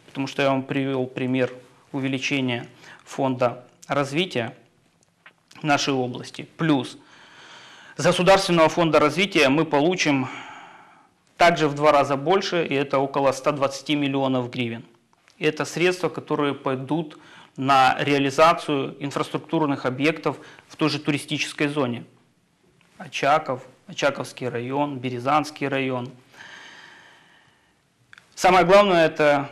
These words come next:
проекты, чтобы местные громады смогли успеть реализовать и спроектировать, что они хотят отремонтировать, построить, улучшить.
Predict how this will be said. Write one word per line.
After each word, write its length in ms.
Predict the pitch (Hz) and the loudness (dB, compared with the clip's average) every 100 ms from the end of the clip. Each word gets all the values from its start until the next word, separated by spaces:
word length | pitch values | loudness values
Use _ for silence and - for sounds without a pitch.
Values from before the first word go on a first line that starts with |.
| - | -2
проекты, 600 | 135 143 175 - 143 127 - - _ | 2 4 2 -2 -4 -4 -12 -20 _
чтобы 260 | - 139 131 | -12 -6 -4
местные 400 | 139 131 135 127 | -2 -2 -4 -4
громады 540 | 123 127 147 151 135 135 | -4 0 0 0 -6 -10
смогли 440 | - - 123 127 127 | -14 -8 -6 -4 -4
успеть 560 | 123 - 143 143 143 - _ _ _ _ _ _ _ _ _ _ _ - _ _ _ _ _ _ | -6 -8 -4 -4 -6 -20 _ _ _ _ _ _ _ _ _ _ _ -20 _ _ _ _ _ _
реализовать 760 | 131 139 135 131 139 165 180 - - | -2 0 0 0 2 4 2 -2 -10
и 400 | 139 131 123 123 - - | -4 -2 -2 -4 -12 -20
спроектировать, 840 | - - 151 147 147 143 127 226 - | -14 -2 0 0 -2 -4 -2 -4 -8
что 260 | - 143 | -6 -2
они 200 | 135 123 | -2 -2
хотят 460 | 117 131 147 151 156 | -6 -6 0 0 -2
отремонтировать, 840 | - 135 123 120 120 143 135 127 | -6 -4 -4 -4 -2 0 0 -2
построить, 720 | - 120 - 143 147 147 135 - _ _ | -6 -10 -6 0 2 0 -2 -10 _ _
улучшить. 560 | 143 139 127 120 - | -6 -2 -4 -6 -12